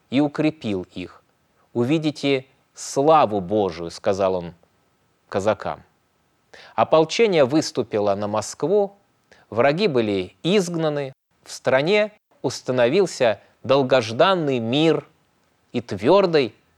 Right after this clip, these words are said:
государственный порядок. В монастырских записях читаем: "С того времени настала на Руси тишина".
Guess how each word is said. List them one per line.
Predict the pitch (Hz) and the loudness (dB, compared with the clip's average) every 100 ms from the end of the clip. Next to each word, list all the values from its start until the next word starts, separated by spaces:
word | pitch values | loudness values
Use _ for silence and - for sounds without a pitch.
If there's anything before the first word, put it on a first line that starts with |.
| _ | _
государственный | 110 123 - 98 113 147 - 135 123 120 | -4 -2 -2 0 2 2 -4 -8 -6 -4
порядок. | 117 101 90 78 78 - - _ _ _ _ _ _ _ _ - - - | 0 0 0 -4 -10 -20 -20 _ _ _ _ _ _ _ _ -20 -20 -10
В | 113 | -2
монастырских | 151 170 170 - 196 160 - 151 | 2 2 0 0 0 0 -2 -2
записях | 123 175 208 170 - - | 2 2 2 -4 -6 -6
читаем: | - 160 - 110 92 85 - _ - | -6 -4 2 2 2 -4 -16 _ -16
"С | - - | -14 0
того | 151 139 127 | 2 4 2
времени | 110 139 208 190 131 | 2 2 2 0 -2
настала | 117 104 - 139 175 | -4 -4 0 2 2
на | 127 104 | 0 -2
Руси | 95 - 127 156 - _ _ _ | -4 -6 -6 -6 -8 _ _ _
тишина". | - 127 160 - 147 139 101 85 73 | -8 -4 -2 -2 -4 -2 -4 -6 -10